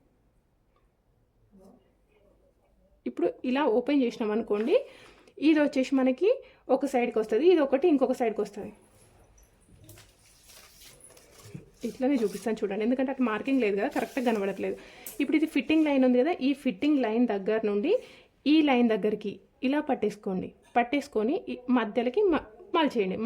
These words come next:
మిడిల్లోకి మలిస్తే ఇక్కడ లోతు అనేది తీసేసుకోవాలి. మరి ఎంత తీసుకోవాలి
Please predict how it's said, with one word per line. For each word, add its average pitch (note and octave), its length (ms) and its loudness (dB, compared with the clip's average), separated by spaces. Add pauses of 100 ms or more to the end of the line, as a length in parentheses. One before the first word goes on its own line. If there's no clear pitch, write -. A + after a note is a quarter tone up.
(140)
మిడిల్లోకి D#4 560 2
మలిస్తే G#3 360 -4
ఇక్కడ D#4 140 -4 (880)
లోతు E4 300 6
అనేది B3+ 240 4
తీసేసుకోవాలి. A#3+ 580 0
మరి D#4+ 160 2
ఎంత E4 120 4 (100)
తీసుకోవాలి A3+ 420 2